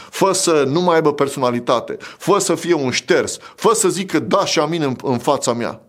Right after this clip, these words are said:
Dacă n-am dragoste, totul este derizoriu.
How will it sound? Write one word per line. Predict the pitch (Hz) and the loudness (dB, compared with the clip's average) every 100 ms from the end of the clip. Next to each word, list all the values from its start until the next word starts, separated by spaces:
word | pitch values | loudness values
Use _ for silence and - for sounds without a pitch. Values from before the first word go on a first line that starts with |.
| _ _ _ _ _ _ _ _ _ _ - - - - _ _ _ _ | _ _ _ _ _ _ _ _ _ _ -20 -20 -20 -20 _ _ _ _
Dacă | - - | -6 0
n-am | 110 147 175 | 2 2 2
dragoste, | 156 151 120 - - - _ _ _ _ _ _ _ _ _ _ - - - | 2 2 0 -2 -6 -14 _ _ _ _ _ _ _ _ _ _ -20 -20 -8
totul | - 110 120 98 | -2 0 2 2
este | 104 - 90 - - | 0 0 0 -2 -10
derizoriu. | 107 104 101 98 92 82 | 0 0 0 0 0 -2